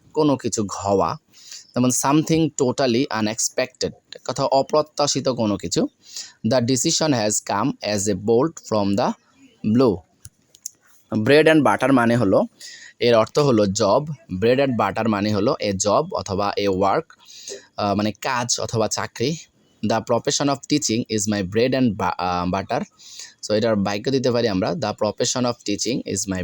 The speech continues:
bread and butter।" "Gift of the gave", এর বাংলা অর্থ হলো বাকপটু,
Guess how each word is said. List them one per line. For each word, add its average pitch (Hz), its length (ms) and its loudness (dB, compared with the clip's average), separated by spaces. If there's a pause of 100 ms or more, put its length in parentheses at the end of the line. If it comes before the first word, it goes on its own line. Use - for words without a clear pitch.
bread 95 280 0
and 220 100 -2 (180)
butter।" 87 280 -6 (800)
"Gift 143 400 2
of 123 60 2
the 120 140 4 (120)
gave", 104 240 2 (580)
এর 104 200 0
বাংলা 110 360 2
অর্থ 143 220 0
হলো 107 180 2
বাকপটু, 107 560 -2